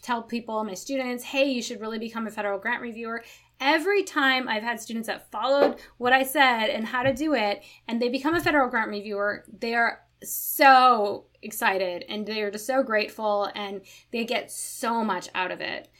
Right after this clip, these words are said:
And I know you guys out there who are federal grant reviewers are like, "Yes, that's right. Becoming a federal grant reviewer is one of the best things I ever did," 'cause I know it was for me as well.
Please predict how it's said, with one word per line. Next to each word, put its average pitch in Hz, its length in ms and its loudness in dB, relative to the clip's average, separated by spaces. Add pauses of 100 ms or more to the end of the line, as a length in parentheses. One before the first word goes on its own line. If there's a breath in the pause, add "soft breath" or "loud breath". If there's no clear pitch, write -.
(140)
And 214 140 -6
I 220 120 -4
know 240 640 -2
you 226 180 -8
guys 262 220 2
out 233 160 0
there 220 180 -2
who 220 220 -8
are 208 200 0
federal 277 360 0
grant 269 240 0
reviewers 269 600 2
are 202 140 0
like, 180 300 -4
"Yes, 202 680 -6
that's 208 280 -2
right. 202 320 -2 (280 loud breath)
Becoming 240 360 -2
a 226 40 -4
federal 214 260 -2
grant 208 200 -2
reviewer 190 360 -6
is 180 120 -8
one 196 120 -6
of 180 60 -10
the 180 120 -8 (220)
best 180 260 -2
things 190 200 -8
I 185 60 -2
ever 180 180 -6
did," - 400 -8
'cause 240 140 -6
I 262 120 4
know 285 140 6
it 254 60 2
was 240 100 -4
for 233 220 -4
me 208 320 -6
as 196 160 -10
well. - 420 -8